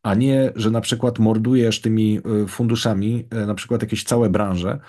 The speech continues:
że wpro-, w-, wchodzi się nagle, wprowadzasz asymetrię na rynek, że jedni dostają dotacje, drudzy nie dostają i idą do piachu. Y, straszne, straszne jakby to rozrysować, szanowni państwo.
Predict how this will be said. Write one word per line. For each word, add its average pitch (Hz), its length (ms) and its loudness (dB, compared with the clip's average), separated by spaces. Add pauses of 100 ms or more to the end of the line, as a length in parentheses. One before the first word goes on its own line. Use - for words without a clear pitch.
(320)
że 110 460 0
wpro-, 123 400 0
w-, 120 440 0
wchodzi 156 260 0
się 147 100 0
nagle, 131 180 2
wprowadzasz 131 460 0
asymetrię 127 560 0
na 110 120 2
rynek, 117 400 0
że 110 180 0
jedni 117 280 2
dostają 120 380 0
dotacje, 120 380 -2
drudzy 104 280 0
nie 127 60 0
dostają 113 440 2
i 113 120 4
idą 107 200 4
do 104 100 2
piachu. - 400 -6 (600)
Y, - 0 - (460)
straszne, 151 600 -2
straszne 151 400 0
jakby 139 320 2
to 135 220 4
rozrysować, 127 580 2
szanowni 110 260 0
państwo. 123 580 -2